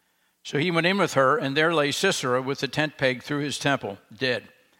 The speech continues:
On that day, God subdued Jabin, the Canaanite king, before the Israelites, and the hands of the Israelites grew stronger and stronger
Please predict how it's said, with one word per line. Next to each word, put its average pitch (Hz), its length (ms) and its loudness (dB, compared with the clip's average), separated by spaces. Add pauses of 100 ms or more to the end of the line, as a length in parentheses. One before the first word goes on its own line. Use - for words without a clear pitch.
(640)
On 135 120 -2
that 175 220 0
day, 180 200 4
God 160 340 4
subdued 175 540 -2
Jabin, 135 440 0
the 127 120 -2
Canaanite 160 640 0
king, 175 240 0
before 139 320 -2
the 139 160 -2
Israelites, 117 580 -4
and 120 140 -2
the 135 80 -2
hands 190 420 0
of 131 200 -8
the 143 100 -2
Israelites 143 540 2
grew 139 220 -2
stronger 160 500 2
and 147 120 -2
stronger 123 520 0